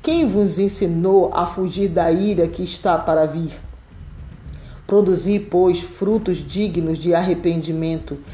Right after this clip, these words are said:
e não comeceis a dizer em vós mesmos: 'Temos Abraão por pai', porque eu vos digo que até dessas pedras pode Deus suscitar filhos de Ab-, filhos a Abraão.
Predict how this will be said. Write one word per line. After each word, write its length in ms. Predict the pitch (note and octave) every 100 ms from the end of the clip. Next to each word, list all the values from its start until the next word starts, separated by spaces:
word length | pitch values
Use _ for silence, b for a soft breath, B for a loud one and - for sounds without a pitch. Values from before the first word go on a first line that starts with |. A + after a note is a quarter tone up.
| B B -
e 80 |
não 520 | A#3+ A#3 A3+ B3 D#4 D4
comeceis 920 | - A3+ F#3+ E3+ - - G3 G3+ F3+
a 80 | D#3+
dizer 580 | D#3+ C#3+ D3+ G3 G3+ -
em 160 | F3+
vós 360 | E3 F3+ F3 E3+
mesmos: 680 | E3+ D#3+ D#3 D3 C#3+ C#3 - - - b b b b -
'Temos 360 | D#4+ G4 D#4 A3
Abraão 500 | G3+ F3+ F3 G#3+ -
por 200 | G3 -
pai', 400 | - F3 F3+ D#3+ - - - -
porque 280 | G#3+ G#3 B3
eu 140 | A#3+
vos 260 | G3+ C4 B3+
digo 440 | D#3 F#3+ G3 D#3 -
que 160 | -
até 360 | G#3 G#3 - G3+
dessas 440 | G3+ G#3 G3+ F3
pedras 600 | - - G3 F#3 D#3+ D#3+ -
pode 400 | - F#3 F#3 F#3
Deus 380 | D#3+ F#3+ F#3+
suscitar 680 | G3 F#3+ - F3+ F#3+ F#3+ -
filhos 260 | A#3+ G3+ F3
de 80 |
Ab-, 300 | D#3+ - -
filhos 280 | - A3+ F3
a 60 | D3+
Abraão. 520 | C3+ C3 C3 -